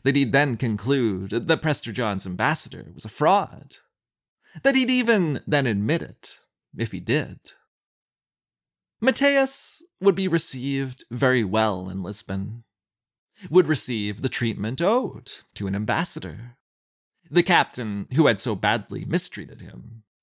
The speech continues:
not so much. Captain Bernardine Frieri would redouble his accusations on arrival, protesting that this was a fake and a spy,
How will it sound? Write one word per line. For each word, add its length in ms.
not 320
so 140
much. 680
Captain 580
Bernardine 680
Frieri 800
would 160
redouble 560
his 160
accusations 880
on 100
arrival, 680
protesting 880
that 160
this 180
was 120
a 40
fake 560
and 80
a 60
spy, 720